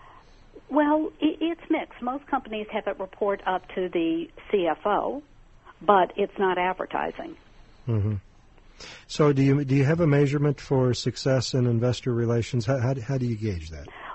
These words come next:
Speaker 1: Well, most companies look at the success in ve-, investor relations by looking at their stock price. And if their
Speaker 2: Mm-hmm.
Speaker 1: stock price is moving and if the portfolio is held by the, uh, kinds of companies and institutions that they'd like holding it, then investor relations is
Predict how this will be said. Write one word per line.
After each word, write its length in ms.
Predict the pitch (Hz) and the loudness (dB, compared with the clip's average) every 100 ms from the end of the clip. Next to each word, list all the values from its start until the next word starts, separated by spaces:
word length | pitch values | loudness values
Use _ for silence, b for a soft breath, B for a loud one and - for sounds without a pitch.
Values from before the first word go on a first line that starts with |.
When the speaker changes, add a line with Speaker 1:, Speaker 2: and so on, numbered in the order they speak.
| B | B
Speaker 1:
Well, 120 | 277 - | -2 0
most 320 | 247 285 294 | 2 2 4
companies 420 | 277 247 185 185 - | 0 -2 -4 -6 -2
look 200 | 190 190 | -2 -2
at 80 | 185 | -6
the 100 | 175 | -6
success 320 | 185 - 175 - | -8 -4 -6 -4
in 100 | 175 | -4
ve-, 100 | 170 - 170 | -2 -2 -4
investor 380 | 170 170 - | -4 -6 -4
relations 440 | 165 170 170 - 165 | -4 -4 -4 -8 -4
by 100 | 170 | -4
looking 320 | 170 - 170 | -4 -6 -6
at 100 | 156 | -4
their 120 | 151 - | -6 -2
stock 240 | 160 156 | -4 -2
price. 240 | - 151 - - - - B B | -2 -2 -4 -18 -20 -20 B B
And 220 | 175 160 | 0 2
if 100 | 165 | 2
their 120 | 175 | -2
Speaker 2:
Mm-hmm. 60 | 156 | -2
Speaker 1:
stock 260 | - 170 110 | 0 0 0
price 220 | 185 156 - | -4 -4 -8
is 100 | 156 | -8
moving 420 | 196 226 262 277 | -2 -2 -2 -6
and 300 | 294 170 165 | -8 -10 -10
if 140 | 170 - | -10 -10
the 80 | 170 | -8
portfolio 760 | - 170 - 170 175 175 165 | -4 -4 0 -2 0 0 -2
is 80 | 160 | -4
held 480 | - - 196 220 220 | -4 2 2 0 -2
by 200 | 170 160 | -2 -2
the, 380 | 165 156 151 160 | -4 -4 -4 -4
uh, 120 | 151 | -6
kinds 240 | - 170 151 | -4 -6 -6
of 80 | - | -4
companies 460 | 190 180 196 190 175 | -4 -4 -6 -6 -4
and 120 | 151 | -4
institutions 800 | 160 - - - 202 - 226 247 - | -4 -8 -8 -4 -4 -4 -6 -6 -4
that 120 | 165 | -4
they'd 160 | 156 156 | -4 -2
like 200 | 160 - | -4 -2
holding 360 | 175 175 196 | -2 0 -2
it, 140 | 220 - B B | -6 -6 B B
then 240 | - 175 175 | 0 0 0
investor 420 | 175 160 156 - | -2 -2 -4 -4
relations 460 | 156 143 143 147 | -6 -4 -6 -8
is 100 | 139 | -10